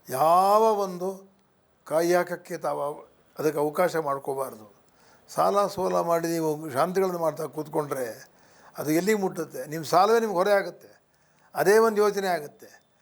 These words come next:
ಯಾರು ಏನು ಹೇಳ್ತಾರೆ ಹೇಳ್ಕೊಳ್ಳಿ, ತಥಾಸ್ತು ಅನ್ನಿ. ನಿಮ್ಮ ಕೈಲಿ ಏನಿದೆಯೋ ಅಧಿಕವಾದ ಭಕ್ತಿ ಇರಲಿ. ಅಧಿಕವಾದ ಭಕ್ತಿ ಇದ್ದಾಗ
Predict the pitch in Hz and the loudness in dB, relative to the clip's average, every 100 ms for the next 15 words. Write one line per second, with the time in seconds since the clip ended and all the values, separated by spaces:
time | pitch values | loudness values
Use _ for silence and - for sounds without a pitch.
0 | _ _ _ 143 160 202 196 202 202 196 | _ _ _ 2 4 4 4 2 0 0
1 | 190 151 185 185 175 147 147 - _ _ | -2 0 -4 -4 -8 -8 -12 -14 _ _
2 | _ _ 139 139 165 - 156 139 123 127 | _ _ -4 0 0 -2 -10 -10 -10 -18
3 | _ _ _ _ - 143 190 202 208 190 | _ _ _ _ -8 -4 2 2 4 2
4 | 196 185 175 135 131 _ _ _ _ - | 0 0 -2 -2 -6 _ _ _ _ 0
5 | 170 214 226 220 220 202 185 190 196 254 | 0 4 6 6 6 4 -2 -4 -6 -4
6 | 240 190 - - _ _ _ _ _ _ | -4 -6 -14 -20 _ _ _ _ _ _
7 | _ _ - 151 202 226 233 247 208 190 | _ _ -10 -4 2 6 6 4 2 -4
8 | - 220 180 175 | -8 -12 -6 -6